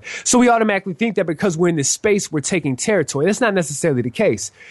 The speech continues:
You can have a mega church with twenty thousand members and God not be there. You can have a church with five members. I go to a very small church. I believe the Spirit of God is there on a consistent basis. Numbers don't mean anything. If you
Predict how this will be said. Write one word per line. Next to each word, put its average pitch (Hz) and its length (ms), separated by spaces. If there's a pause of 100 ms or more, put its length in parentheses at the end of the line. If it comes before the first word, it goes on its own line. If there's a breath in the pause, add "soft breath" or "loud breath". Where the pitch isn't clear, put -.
(140 loud breath)
You 247 100
can 254 140
have 170 100
a 143 60
mega 190 260
church 160 320
with 135 120
twenty 196 340
thousand 151 400
members 202 420 (240 loud breath)
and 147 140
God 160 260
not 131 220
be 156 140
there. 110 280 (300 soft breath)
You 180 160
can 208 100
have 156 160
a 147 60
church 143 320
with 139 120
five 160 460
members. 185 400
I 147 140
go 208 120
to 170 100
a 131 60
very 151 300
small 151 320
church. 240 400 (300 soft breath)
I 185 180
believe 175 240
the 156 80
Spirit 156 240
of 143 80
God 143 160
is 127 120
there 165 340
on 170 160
a 160 100
consistent 156 720
basis. 196 480 (300)
Numbers 220 380
don't 190 240
mean 190 160
anything. 190 500
If 147 160
you 269 380